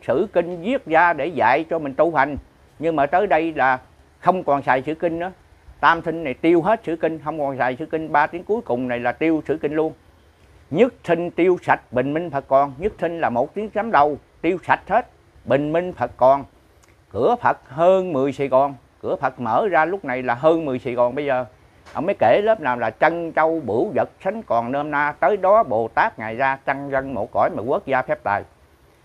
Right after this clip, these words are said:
Đó. Thì ông tả cái cảnh mà sau nữa, mà khi mà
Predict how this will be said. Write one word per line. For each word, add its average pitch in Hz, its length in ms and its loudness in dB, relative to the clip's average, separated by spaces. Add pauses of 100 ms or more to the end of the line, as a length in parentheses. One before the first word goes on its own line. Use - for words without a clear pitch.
Đó. - 160 -6 (580)
Thì 107 100 2
ông 131 140 0
tả 120 260 6
cái 180 80 -2
cảnh 180 300 -6
mà 135 180 -4
sau 143 240 2
nữa, 127 260 0
mà 135 160 -4
khi 143 220 -8
mà 127 180 -6